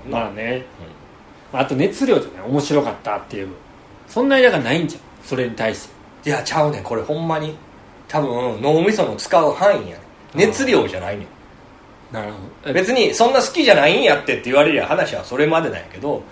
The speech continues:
Speaker 1: そんなことはないと思う。
Speaker 2: で、また見たら思い出すってこと？
Speaker 1: そうそうそう。
Speaker 2: ああ。じゃあ、その瞬間見てしばらく経ったら忘れてしまうんや。
Speaker 1: うん。
Speaker 2: 病気ちゃうか？
Speaker 1: いや、結構いるらしい。
Speaker 2: あ、そうですか。
Speaker 1: ほんま。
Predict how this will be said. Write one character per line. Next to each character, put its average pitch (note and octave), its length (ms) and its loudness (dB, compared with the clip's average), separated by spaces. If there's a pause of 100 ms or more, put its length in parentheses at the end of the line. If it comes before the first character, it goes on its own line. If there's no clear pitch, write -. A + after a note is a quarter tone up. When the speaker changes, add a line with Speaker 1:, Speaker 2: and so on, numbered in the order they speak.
(140)
Speaker 1:
そ D4 160 0
ん E4 100 -2
な C#4 120 4
こ C#4 260 -2
と A#3+ 80 6
は C3+ 140 4
な A2+ 100 -4
い B2 100 -2
と G#2+ 60 -4
思 F2 100 -10
う。 E2+ 40 -14 (420)
Speaker 2:
で、 A3+ 80 -2
ま C4 160 4
た C4 80 6
見 G3+ 140 2
た G#3+ 120 8
ら G#3+ 120 8
思 E3 180 4
い D3 60 2
出 C3+ 100 4
す B2+ 60 -4
っ - 20 -18
て - 80 -14
こ - 140 -18
と？ B2 40 -16
Speaker 1:
そ G#2 120 -10
う - 40 -12
そ G#2+ 120 -18
う - 20 -18 (480)
そ G2+ 60 -12
う。 - 20 -10
Speaker 2:
あ F#2 160 -8
あ。 - 20 -14 (460)
じ F3+ 80 -2
ゃ G3+ 60 6
あ、 G3+ 40 4
そ G#3 120 -4
の A3+ 120 -4
瞬 A3+ 240 -6
間 A3+ 160 0
見 A3+ 120 -4
て A3+ 100 2
し G#3+ 140 -2
ば G#3+ 100 6
ら G3 120 6
く D#3+ 100 -6
経 F#3+ 100 2
っ F#3+ 60 2
た E3 80 2
ら D#3+ 140 6
忘 D3+ 120 -6
れ D3 100 0
て C#3 220 0
し D#3 160 -6
ま C3+ 160 2
う A#2+ 60 -4
ん - 40 -8
や。 F2+ 40 -10 (580)
Speaker 1:
う C3 40 -2
ん。 C#3+ 40 0
Speaker 2:
病 E3+ 80 0
気 G3+ 140 -10
ち G3 100 -12
ゃ F#3+ 60 -8
う - 20 -12
か？ E3+ 60 -16 (920)
Speaker 1:
い - 40 0
や、 A3+ 100 2
結 C#4+ 180 2
構 A2+ 100 -6
い A#2 80 -6
る C#3 140 0
ら C3 100 0
し - 140 -8
い。 - 60 -16
Speaker 2:
あ、 - 60 -6
そ - 260 -12
う - 20 -12
で - 60 -16
す - 80 -18
か。 - 80 -20 (180)
Speaker 1:
ほ G#2 60 -12
ん F#2 100 -10
ま。 E2+ 100 -12